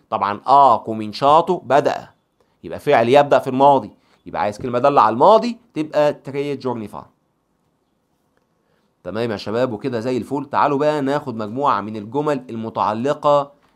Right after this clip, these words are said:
بزمن المستقبل المركب. تمام، ده طبعا آخر زمن عندنا في المنهج يا شباب. كواندو لا بارتيتا نقط ساريمو توتي دي ستيلي. ها،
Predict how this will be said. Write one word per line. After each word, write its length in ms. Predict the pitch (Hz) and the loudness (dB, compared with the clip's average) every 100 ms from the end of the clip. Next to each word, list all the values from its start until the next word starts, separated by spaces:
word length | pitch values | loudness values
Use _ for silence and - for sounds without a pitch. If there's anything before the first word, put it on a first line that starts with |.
| _ | _
بزمن 580 | 107 110 107 135 135 107 | -8 -6 -2 -2 -2 -6
المستقبل 680 | 110 101 - 117 104 104 - | -10 -12 -8 -8 -6 -8 -8
المركب. 440 | 127 80 65 _ _ _ _ _ _ _ _ _ | -8 -10 -14 _ _ _ _ _ _ _ _ _
تمام، 260 | 82 90 85 _ _ | -14 -14 -14 _ _
ده 100 | 113 | -10
طبعا 240 | 110 117 104 123 | -6 -6 -6 -8
آخر 180 | 110 | -10
زمن 240 | 95 120 107 | -8 -6 -6
عندنا 260 | 98 113 | -8 -10
في 60 | 101 | -10
المنهج 240 | 98 104 | -12 -12
يا 60 | 82 | -14
شباب. 220 | - - _ _ _ _ _ _ _ | -18 -20 _ _ _ _ _ _ _
كواندو 340 | 170 233 233 | 2 4 6
لا 100 | 185 | 4
بارتيتا 640 | 143 127 - 170 165 156 151 _ _ - | 4 2 -2 -8 -4 -6 -6 _ _ -8
نقط 420 | 147 135 147 - _ _ _ | 0 2 2 0 _ _ _
ساريمو 420 | - 165 170 170 | -8 -4 -2 -4
توتي 280 | 135 151 139 | -6 -8 -6
دي 200 | 113 104 | -6 -8
ستيلي. 300 | - 80 80 _ _ _ | -10 -16 -18 _ _ _
ها، 180 | 120 107 | -14 -14